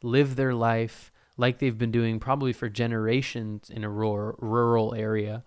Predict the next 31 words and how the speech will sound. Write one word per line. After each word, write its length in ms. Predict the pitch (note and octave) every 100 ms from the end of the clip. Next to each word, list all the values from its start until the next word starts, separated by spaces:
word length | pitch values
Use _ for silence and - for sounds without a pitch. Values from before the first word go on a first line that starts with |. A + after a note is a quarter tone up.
| _ - _ _ _ _ -
um, 260 | A2 G#2 A2
living 240 | A2+ A2+
on 120 | A2
a 60 | G#2
farm. 500 | - G#2 G#2 G#2+ A2+ _ _ _ - _ _ _ -
And, 440 | B2 B2+ B2 B2 -
you 120 | B2+
know, 120 | B2
I, 260 | - A#2+ B2 -
from 200 | - C3+
the 80 | C3+
other 180 | C#3 C3+
side, 260 | D#3 C#3+ C3+
I 60 |
do 240 | B2+ C#3+ C3+
see 240 | - E3
it. 140 | C#3
I 80 | A2
mean, 180 | B2 B2
you 100 | A#2+
got, 380 | A#2+ C3 D3 B2
if 180 | A#2+ B2+
you're 140 | C#3+
polluting 500 | - C#3+ D3 C#3+ C#3
the 80 | B2
goddamn, 840 | C3 C3+ - C3+ C3+ B2+ A#2+ A#2+ _ _ _ -
uh, 420 | B2+ A#2+ A#2 - -
the, 260 | B2+ B2+ A#2 -
the 140 | B2+
earth, 400 | B2 F3 D3+ -
man, 400 | B2+ C3 C3 C3